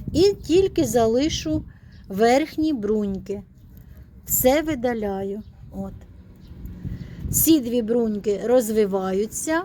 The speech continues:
два пагони ростуть. На слідуючий рік буде обрізка на цих двох пагонах і вже буде на дві бруньки.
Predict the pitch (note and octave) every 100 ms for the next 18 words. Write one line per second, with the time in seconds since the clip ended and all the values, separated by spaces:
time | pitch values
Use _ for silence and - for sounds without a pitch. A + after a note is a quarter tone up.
0 | F4+ A#3+ A3 C4 B3+ A#3 A3+ A#3 A3+ G#3+
1 | G#3 G3+ - A3+ C4+ E4+ - - - -
2 | - - - A#3 B3+ C4 C#4 A#3 A#3+ A3
3 | - A3 C4+ G4 C#4 A3 A3+ A3+ A3 G3
4 | A3+ F4+ - D#4+ C4 A3+ - C#4+ D4 B3
5 | C#4+ - A#3 A3 C4 E4 F4+ A#3+ A3 G#3
6 | C#4 C4+ D4+ E4 C#4 A#3 G3 G#3 B3 C#4+
7 | A#3+ A3+ G3+ F#3 G3+